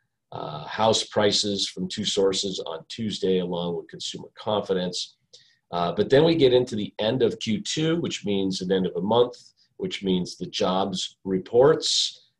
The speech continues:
Uh, A D P is expected to come in at five fifty. The big one, the Bureau of Labor Statistics on Friday, expected to come in at seven hundred. Ne-, these are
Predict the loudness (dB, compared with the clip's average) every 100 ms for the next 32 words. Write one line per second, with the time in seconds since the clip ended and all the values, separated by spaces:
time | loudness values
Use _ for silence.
0 | _ -6 -4 -2 0 2 2 0 -2 -2
1 | 0 0 -2 -2 -2 -2 -2 -6 -8 -4
2 | -2 -2 -4 -4 -4 -4 -6 _ 0 0
3 | 0 -4 -2 -2 -4 -12 _ _ -16 -2
4 | 4 4 4 4 4 2 0 -4 -8 -4
5 | -2 0 2 0 0 -4 -6 -6 -6 -6
6 | -8 -8 -6 -2 2 4 4 2 -4 -6
7 | -8 -12 -6 -4 -4 -2 0 0 -2 -4
8 | -2 -2 -4 -8 _ _ _ _ _ _
9 | -8 0 2 2 2 0 0